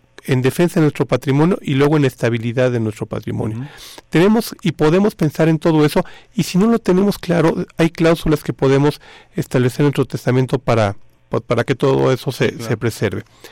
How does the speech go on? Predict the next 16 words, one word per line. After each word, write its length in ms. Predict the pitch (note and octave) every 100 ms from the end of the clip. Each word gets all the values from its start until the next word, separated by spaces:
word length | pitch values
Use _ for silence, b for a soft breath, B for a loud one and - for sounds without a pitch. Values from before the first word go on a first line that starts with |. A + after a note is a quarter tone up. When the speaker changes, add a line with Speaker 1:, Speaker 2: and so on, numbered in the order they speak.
| B B B B _ -
Speaker 1:
Eso 420 | G#3 - A3+ -
también 300 | - D3+ D#3+
nos 100 | F3+
da 100 | D3
respuesta 640 | D3 D#3 - C3+ - A#2+ A#2+
a 300 | - - A2+
otra 220 | A#2 C#3
de 60 | B2
las 120 | A#2+
preguntas 420 | A#2 G#2+ A#2 A#2+
de 80 | B2+
Paloma. 340 | E3 G3 E3 B B B B B _
¿Cuántos 340 | G3+ G3+ G#3
testamentos 540 | - E3 D#3+ E3+ E3+ -
puedo 180 | F3 F3
otorgar? 400 | - C3 G#3+